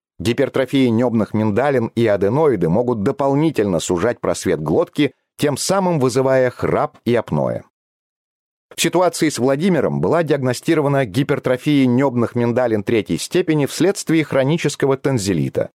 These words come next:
Миндалины практически соприкасались между собой, закрывая глотку минимум на восемьдесят процентов. Пациент об этом не знал и был уверен, что частые простуды — норма для экологически неблагополучной многолюдной Москвы.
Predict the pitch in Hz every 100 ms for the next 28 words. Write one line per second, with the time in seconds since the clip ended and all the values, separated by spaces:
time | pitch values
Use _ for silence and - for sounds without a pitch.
0 | _ _ - 123 135 151 143 127 123 117
1 | 143 143 - 127 - 139 135 139 - 165
2 | 113 - 95 76 76 - 78 76 71 _
3 | - 90 113 113 117 113 104 139 - 98
4 | 113 139 127 117 107 95 117 120 104 95
5 | - - 85 85 69 64 - _ _ _
6 | _ _ 113 - 185 202 90 76 76 87
7 | 107 90 139 180 175 _ _ 98 113 147
8 | 151 160 151 143 - 135 - 135 - 135
9 | 123 110 - 180 185 175 151 _ - 131
10 | 202 202 113 80 92 107 107 120 151 147
11 | - 127 120 123 123 113 117 107 151 175
12 | - 139 117 107 90 98 113 101 92 80
13 | - 64